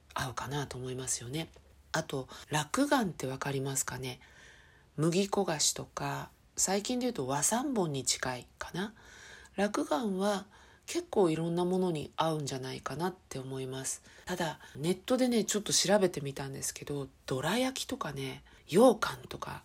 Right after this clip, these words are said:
あったんですよね。ただ、個人的にはね、どら焼きはお腹いっぱいになっちゃうんじゃないかな。お酒と一緒だと。羊羹も結構ね、ねっていう。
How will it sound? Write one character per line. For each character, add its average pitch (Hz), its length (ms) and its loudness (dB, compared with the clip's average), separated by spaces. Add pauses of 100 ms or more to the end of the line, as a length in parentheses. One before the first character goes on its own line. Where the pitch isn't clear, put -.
(140)
あ 208 100 6
っ 226 160 -2
た 185 120 0
ん 143 100 -4
で 123 80 -8
す - 180 -2
よ 120 60 -10
ね。 135 340 -8 (520)
た - 140 -8
だ、 151 100 -4 (100)
個 - 160 -6
人 - 380 -4
的 220 340 4
に 233 140 4
は 208 160 4
ね、 202 260 6
ど 180 220 2
ら 208 140 4
焼 262 260 0
き 254 80 2
は 247 140 0 (160)
お 143 100 2
腹 220 240 4
い 277 40 6
っ - 40 -4
ぱ 277 180 2
い 277 40 4
に 277 40 4
な 277 100 2
っ 269 40 -8
ち 220 100 2
ゃ - 20 2
う - 40 2
ん - 20 0
じ 151 60 0
ゃ 147 40 0
な 147 120 0
い 139 80 0
か 139 120 -4
な。 135 400 -2
お 131 80 -6
酒 151 280 0
と 147 120 2
一 143 60 2
緒 151 160 4
だ 147 120 0
と。 - 180 -6 (360)
羊 170 260 0
羹 208 200 4
も 156 60 -2
結 151 240 -2
構 131 220 -6
ね、 139 260 -4 (760)
ね 147 200 8
っ 220 40 6
て - 240 2
い 127 40 10
う。 - 80 2